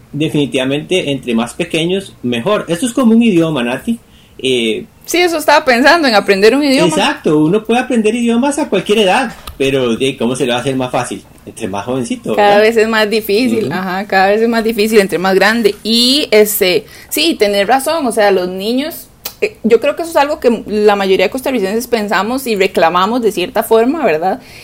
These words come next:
Speaker 2: De que por qué desde pequeños no se nos enseña, eh, finanzas, nutrición
Speaker 1: Ujú,
Speaker 2: <laughs> también,
Speaker 1: claro.
Speaker 2: porque de repente nos encontramos con que la mayoría de la población costarricense tal vez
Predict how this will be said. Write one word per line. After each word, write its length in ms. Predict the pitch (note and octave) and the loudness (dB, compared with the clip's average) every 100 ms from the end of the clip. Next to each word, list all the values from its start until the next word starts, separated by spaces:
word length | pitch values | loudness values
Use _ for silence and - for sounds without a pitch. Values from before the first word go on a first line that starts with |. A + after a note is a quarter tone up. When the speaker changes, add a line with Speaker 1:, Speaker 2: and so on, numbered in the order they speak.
| - - | -20 -8
Speaker 2:
De 240 | F#3+ A3 | 4 4
que 100 | A3+ | 6
por 300 | G#3 G#3 G#3 G3+ | 4 6 4 4
qué 260 | G#3 G#3+ | 2 4
desde 180 | B3 C#4+ | 4 2
pequeños 440 | C4 A3+ G3+ A#3 | -2 0 -2 2
no 180 | C4 A3 | 0 0
se 100 | A3+ | 0
nos 180 | C4 C4 | 0 0
enseña, 640 | A3 F#3+ F3 G3 G#3+ B3+ B3+ | -4 -2 -2 -4 -4 -6 0
eh, 300 | F#3+ E3+ C3+ | 0 0 -2
finanzas, 840 | - G3+ A3+ B3+ C4+ D4+ E4+ - | -4 2 4 4 4 0 0 -2
nutrición 800 | A#3 A#3 A#3 A3 G3 G#3 A#3+ D4+ A4 | 2 4 4 0 -2 -2 -2 0 -4
Speaker 1:
Ujú, 380 | - B2+ - E3+ | -4 -2 2 4
Speaker 2:
<laughs> 0 | |
también, 440 | G3 A3 G#3+ A3 B3+ | 6 4 6 6 4
Speaker 1:
claro. 200 | G#3 A3 | 0 0
Speaker 2:
porque 360 | A#3+ G#3+ G3 - - - | 2 4 2 -2 -20 -2
de 140 | G#3+ G#3+ | 4 6
repente 520 | G#3 G#3 G#3+ B3+ C#4 | 6 2 0 -2 -2
nos 180 | B3 B3 | -2 0
encontramos 560 | A3 G3+ F#3+ G3 A3+ | 0 0 0 -2 -2
con 160 | B3+ C4 | -2 0
que 80 | B3+ | 2
la 100 | G#3 | 2
mayoría 360 | F#3+ F3+ F#3 | 2 0 2
de 40 | F#3+ | 4
la 120 | G#3+ | 4
población 340 | C4 G#3+ G3+ | 4 4 4
costarricense 560 | G#3+ B3+ A3+ G#3 F#3+ G#3+ | -2 0 2 2 -2 -2
tal 160 | A3+ G3+ | 2 2
vez 280 | F#3 - | 0 -4